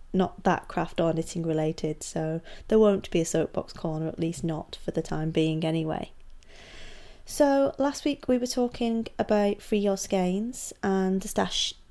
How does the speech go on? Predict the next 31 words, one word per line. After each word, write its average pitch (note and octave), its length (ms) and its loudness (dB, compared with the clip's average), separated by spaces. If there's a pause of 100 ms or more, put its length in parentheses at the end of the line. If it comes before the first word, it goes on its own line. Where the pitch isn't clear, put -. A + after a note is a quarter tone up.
(180)
um, F3+ 340 2 (140)
Heap - 280 -2
Challenge A#3+ 380 -2
group, - 380 -8 (120)
and F#3 600 0 (680)
I - 120 2
mentioned G3+ 560 0
that - 440 0
I F#3+ 200 2
had F#3 280 -2
been F#3 220 0
in G3 200 4
there F#3 240 4
and F3+ 120 2
sort - 180 -4
of - 280 -6
got - 160 2
over G3+ 260 4
my F#3 300 2 (800)
initial C4 320 0
shyness F#3 580 0 (100)
and F#3 520 0 (120)
asked - 440 -4
for F#3 320 2 (180)
assistance - 640 -6
with F3+ 460 -2 (580)
a G3 60 -4
perennial G3 640 4
problem E3 600 -4
of E3+ 220 -4
mine, D#3+ 380 -2